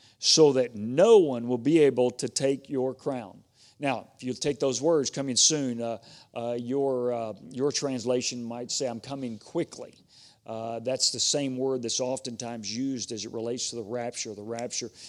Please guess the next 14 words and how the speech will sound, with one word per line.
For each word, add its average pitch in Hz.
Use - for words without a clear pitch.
happening 120
in 113
a, 110
a 117
twinkling 127
of 113
an 113
eye, 117
quickly, 123
rapidly, 123
immediately. 120
He 151
says, 147
"Behold, 156